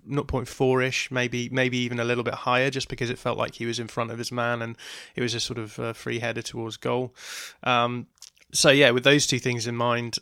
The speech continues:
um, I, I, I do think that, y-, you know, one of the reasons I think we like to talk about X G is because it's almost in-, invariably true that we will end up, um, overrating chances.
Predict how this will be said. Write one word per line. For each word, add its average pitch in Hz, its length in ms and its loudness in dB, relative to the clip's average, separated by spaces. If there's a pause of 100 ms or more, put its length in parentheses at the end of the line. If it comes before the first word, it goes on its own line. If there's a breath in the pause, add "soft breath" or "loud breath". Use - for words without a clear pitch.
(100)
um, 120 520 -2 (500)
I, 131 200 0
I, 135 200 -2
I 139 140 0
do 156 220 6
think 139 260 2
that, 113 220 2
y-, 69 140 -10 (120)
you 135 160 -2
know, 120 320 2 (140)
one 175 160 8
of 185 40 6
the 170 60 4
reasons 147 320 6
I 135 40 6
think 139 300 -2
we 135 360 0 (380)
like 135 220 2
to - 100 -2
talk 131 160 -2
about 117 180 -2
X - 200 -2
G 120 200 -2
is 120 100 -4
because 120 420 -6 (580 loud breath)
it's 156 200 2
almost 151 360 4
in-, 139 200 -2 (100)
invariably 135 720 4
true 117 440 0 (100)
that 113 120 -4
we 127 140 -2
will 123 320 0
end 123 260 0
up, - 280 -2 (200)
um, 117 440 -2
overrating 127 1160 0
chances. - 640 -6